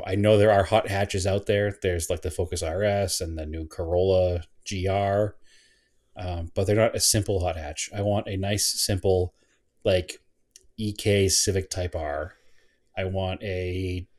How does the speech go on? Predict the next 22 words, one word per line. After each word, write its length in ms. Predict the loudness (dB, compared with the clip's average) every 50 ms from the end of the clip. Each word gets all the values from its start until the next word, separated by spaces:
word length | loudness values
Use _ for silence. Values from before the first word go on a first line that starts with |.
| _ -8
simple 600 | -2 2 4 4 6 4 4 2 4 4 2 4
G 180 | 4 2 0 0
T 240 | 0 0 0 0 0
I, 480 | -2 -2 -6 -6 -6 -6 -6 -8 -10 _ _ _ _ _ _ _ _ _ _ -8
not 260 | -6 -4 -4 -4 -4
a 480 | -4 -4 -4 -4 -6 -6 -6 -8 -10 -12 _ _ _ _ _ _ _ _ _ _ _ _ -4
turbocharged, 880 | -2 0 0 0 0 -2 -2 -2 -4 -2 -2 -4 -4 -6 -6 -8 -10 -8
complicated, 680 | -6 -4 -4 -4 -6 -6 -6 -8 -6 -6 -8 -8 -10 -12 -16 _ _ _
heavy, 500 | _ -6 -6 -4 -4 -6 -6 -6 -8 -10 _ _ _ _ _ _ _ _ -4
like, 160 | -4 -4 -2
just 160 | -4 -4 0 0
a 80 | 0
lightweight, 840 | 0 0 -2 -2 -2 -2 -2 -2 -4 -6 -4 -4 -2 -4 -6 -8 _ _ _ _ _ _ _ _ _ _ _ _ _ _ _ _ _ _
front 320 | -14 -4 -2 0 0 0 2
drive, 600 | 2 2 2 2 0 -2 -4 -6 -6 -8 -14 _ _ _ _ _ _
fun 340 | -20 -12 0 0 2 2 2
to 80 | -2 0
drive 600 | 0 0 0 0 -2 -4 -6 -6 -8 -12 -16 _ _ _ _ _ _ _ _ _ _ _ _ _ _ _ _ _ _ _ _ _ _ _
hot 200 | -4 -2 -2 -2
hatch. 380 | -2 -8 -12 -12 -12 -14 -14 _ _ _ _ _ _ _ _ -20 _ -20 _ _ -20 _ _ -20 -20 _ _ _ _ _ _ _ _ _ _ _ _ _ _ _ _ _ _ _ _ _ _ _ _ _ -10
Something 360 | -2 0 0 0 2 -2 0
with 260 | 2 2 2 2 -2